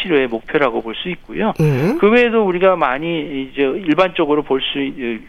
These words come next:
Speaker 1: 도움을 줄 수 있는 것은, 어, 팥 같은 음식을
Speaker 2: 음.
Speaker 1: 드시는 게 좋아요.
Speaker 2: 예.
Speaker 1: 이게 콩이나 팥 같은 음식은 이제 이뇨작용이 뛰어나거든요. 그래서 부종에 도움이 되고요.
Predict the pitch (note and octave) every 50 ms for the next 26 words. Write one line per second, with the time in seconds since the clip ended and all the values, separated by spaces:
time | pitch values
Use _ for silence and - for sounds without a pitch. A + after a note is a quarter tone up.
0 | - - - C#3 D#3+ G3 G3+ G3 D#3 D3 C#3 - - D3+ C3+ B2+ A#2+ A#2+ A#2+ A#2
1 | A#2 A2+ - - G#3 G3 D3+ - - - - - - - - - - - A#2+ B2
2 | A#2+ A#2+ B2 A#2+ - - - - - - - - - - - E3 - - - E3+
3 | D3+ C3+ C3+ C3 A#2+ - B2+ A#2 A#2 A2+ A2 - - B2 - - A#2+ A2+ A2+ A2
4 | - - G#2 G#2 G2 G2 G#2+ D3 A3 G#3 E3 D#3+ D3 B2+ B2 B2 B2 - - B3
5 | C#4 C#4+ C4 A#3 G#3+ G3 - - A#3+ A#3+ - - A3 G3+ - - F3 D#3+ D3+ C#3
6 | - D#3+ D#3+ E3 D3+ C3+ B2+ B2 - - - - E3 F3+ A3+ B3+ A#3 - F3 C#3
7 | B2+ B2+ B2 B2 A#2+ - - A#3 A#3 G#3+ F#3 C3 - - G#2 - G2 F#2+ B2+ G3
8 | A3+ - - - - - - - - - - D3+ D3+ D3 D3 - G#3+ A3+ A3 G3+
9 | - - - C#3+ C3+ C#3 C3+ C#3+ D3 D3 C#3+ - - A#2 A#2+ B2+ C3+ D3+ D#3 -
10 | A#2 G#2+ - A2+ C#3+ G3+ A3 E3